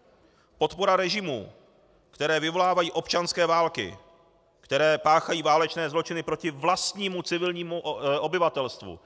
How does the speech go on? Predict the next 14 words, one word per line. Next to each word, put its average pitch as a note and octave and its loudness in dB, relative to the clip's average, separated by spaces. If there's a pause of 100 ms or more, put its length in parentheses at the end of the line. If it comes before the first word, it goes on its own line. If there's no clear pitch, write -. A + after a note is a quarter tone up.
(220)
proti C#3 -2
obyvatelstvu D#3+ 0
se E3 -2
stejným F#3+ -4
občanstvím, F3 -4 (560)
jako B2+ -4
mají D#3 0
oni D3+ -4
sami, D#3 -2 (760)
je B2+ -2
podle E3 0
mého D3 -2
soudu C#3 -4
nelegitimní. G#2+ -8